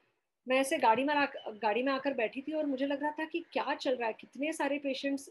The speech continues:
इतना हॉस्पिटल फुल है, बाहर पेशेंट्स वेट कर रहे हैं और हमें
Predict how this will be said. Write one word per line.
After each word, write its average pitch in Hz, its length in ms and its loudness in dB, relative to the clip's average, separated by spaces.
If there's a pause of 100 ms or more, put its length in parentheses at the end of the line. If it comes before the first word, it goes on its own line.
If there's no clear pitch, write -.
(100)
इतना 277 280 -4
हॉस्पिटल 269 520 -2
फुल 247 240 0
है, 226 240 -2
बाहर 226 400 -2 (680)
पेशेंट्स 277 440 2
वेट 247 340 0
कर 240 180 -2
रहे 208 220 0
हैं 226 320 -2
और 262 300 2
हमें 254 240 2